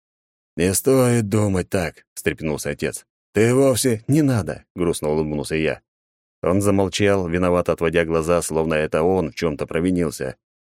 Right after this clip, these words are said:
Но, разумеется, это было не так. «Три года». «Да».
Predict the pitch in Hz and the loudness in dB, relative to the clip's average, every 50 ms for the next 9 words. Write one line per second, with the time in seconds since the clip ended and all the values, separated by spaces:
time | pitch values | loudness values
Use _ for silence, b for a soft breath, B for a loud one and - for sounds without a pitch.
0 | _ _ 90 90 107 117 127 110 113 117 110 117 113 110 107 - - 95 - 98 | _ _ 0 0 2 2 2 0 0 0 2 2 2 2 0 0 -2 -2 -2 -2
1 | 85 95 90 87 82 80 76 - - 65 62 - _ _ _ _ _ _ _ _ | -2 0 0 0 0 -2 -4 -6 -8 -10 -12 -14 _ _ _ _ _ _ _ _
2 | _ _ _ _ _ _ _ _ _ _ _ _ - 131 123 147 143 139 143 113 | _ _ _ _ _ _ _ _ _ _ _ _ -2 0 2 2 2 2 2 0
3 | 95 98 107 104 101 98 82 87 80 80 80 - - _ _ _ _ _ _ _ | 0 0 2 2 2 0 -2 -4 -6 -6 -8 -14 -18 _ _ _ _ _ _ _
4 | 85 87 98 101 104 101 95 85 78 71 - | 0 2 4 4 4 4 2 2 -2 -4 -8